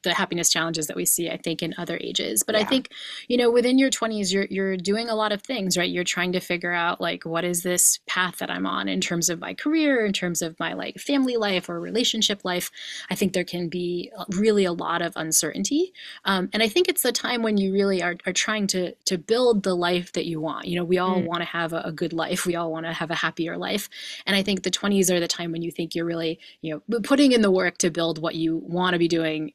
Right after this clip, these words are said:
Speaker 1: you know, in your thirties and your forties
Speaker 2: Yeah.
Speaker 1: and so on. And so I think it's a time when it's all the most important to know, okay, what are the kinds of things that will make me feel happier? Again, not just in my twenties, but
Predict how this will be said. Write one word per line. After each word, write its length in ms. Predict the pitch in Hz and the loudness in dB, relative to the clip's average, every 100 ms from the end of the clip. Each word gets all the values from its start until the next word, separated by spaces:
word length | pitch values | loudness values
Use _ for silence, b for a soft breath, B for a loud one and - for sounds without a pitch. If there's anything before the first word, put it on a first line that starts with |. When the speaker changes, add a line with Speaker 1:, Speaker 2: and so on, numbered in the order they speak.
| - | -6
Speaker 1:
you 80 | 165 | -4
know, 80 | 165 | -2
in 80 | |
your 120 | 156 151 | -2 -4
thirties 380 | 156 151 160 | -6 -6 -8
and 120 | 156 156 | -8 -8
your 100 | 170 | -6
forties 220 | 185 202 | 0 4
Speaker 2:
Yeah. 140 | 185 | 4
Speaker 1:
and 100 | 170 | 2
so 100 | 147 | -4
on. 220 | 110 226 - B B B | -4 -8 -10 B B B
And 100 | 220 | 4
so 80 | |
I 60 | 247 | 4
think 160 | 269 269 | 4 4
it's 120 | 226 | 2
a 60 | |
time 280 | 208 - 240 | 0 0 0
when 100 | 226 | 2
it's 160 | 202 - - | 0 -2 -6
all 260 | 214 226 220 | 0 2 4
the 140 | 202 | 2
most 320 | 185 180 - | 0 -2 -2
important 500 | 165 - 240 196 175 | -6 -4 -2 0 0
to 140 | - 170 | 0 -2
know, 540 | 170 165 160 160 - - | -2 -2 0 -2 -2 0
okay, 240 | 208 165 | 2 2
what 160 | 156 175 | 2 2
are 80 | 196 | 0
the 80 | |
kinds 260 | 165 170 160 | -2 -4 -6
of 80 | 165 | -4
things 280 | 160 160 165 | -6 -6 -6
that 180 | 151 | -2
will 220 | 160 294 302 | 2 6 6
make 200 | 202 185 | 4 2
me 120 | 160 | -4
feel 160 | 160 | -4
happier? 360 | 160 151 - 156 | -4 -6 -6 -8
Again, 280 | 165 180 170 | -2 0 0
not 180 | 170 - | 0 2
just 180 | 170 | 0
in 60 | 170 | 0
my 120 | 160 | -2
twenties, 380 | 156 165 165 160 | -6 -6 -2 -2
but 240 | 180 170 | 0 -4